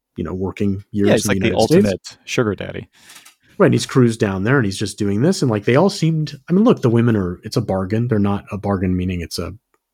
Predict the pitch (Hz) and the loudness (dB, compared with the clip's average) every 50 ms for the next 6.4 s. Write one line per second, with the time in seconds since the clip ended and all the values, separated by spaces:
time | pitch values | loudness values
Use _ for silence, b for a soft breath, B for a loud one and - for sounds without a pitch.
0 | _ _ - 101 95 98 - _ - 101 85 90 - - 107 104 - 107 107 101 | _ _ 0 0 0 0 -4 _ -4 -4 -4 -6 -8 -10 -6 -2 0 0 0 0
1 | 95 92 87 95 90 85 87 85 - - - - _ - 104 98 98 90 78 92 | -2 -6 -6 -8 -8 -10 -10 -12 -14 -14 -16 -16 _ -12 -10 -10 -10 -12 -12 -14
2 | 101 90 - _ _ _ _ - 127 110 104 - - 101 95 92 87 92 107 90 | -16 -16 -16 _ _ _ _ -10 -6 -6 -6 -4 -2 0 0 0 0 0 -2 -2
3 | 113 101 92 87 92 110 110 107 107 110 98 90 90 - - _ _ _ _ _ | -2 0 0 0 0 0 0 0 0 -2 -4 -4 -8 -16 -20 _ _ _ _ _
4 | _ _ _ - 123 110 117 120 104 98 98 113 107 104 95 90 90 98 - - | _ _ _ -10 -6 -2 0 0 0 0 0 2 2 2 2 0 -4 -6 -6 -6
5 | 104 95 101 - - 110 107 95 95 92 98 101 90 90 - 98 - - - - | -6 -6 -6 -6 -6 -6 -6 -6 -6 -8 -8 -10 -12 -12 -14 -14 -16 -8 -6 -4
6 | 123 101 - 85 101 120 131 | -4 -4 -4 -6 -8 -10 -10